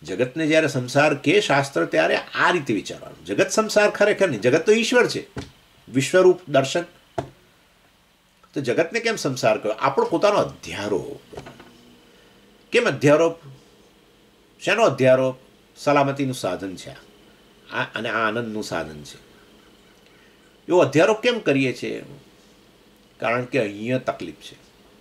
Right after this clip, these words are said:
હું અસલામત છું, હું ઊણો છું,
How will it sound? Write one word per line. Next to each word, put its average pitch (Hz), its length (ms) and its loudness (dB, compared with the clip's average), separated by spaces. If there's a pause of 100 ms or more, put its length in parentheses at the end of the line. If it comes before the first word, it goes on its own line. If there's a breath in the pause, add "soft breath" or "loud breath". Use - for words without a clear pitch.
(540)
હું 120 140 -4
અસલામત 98 640 -6
છું, 76 100 -18 (840)
હું 117 240 -4
ઊણો 98 180 -8
છું, - 220 -14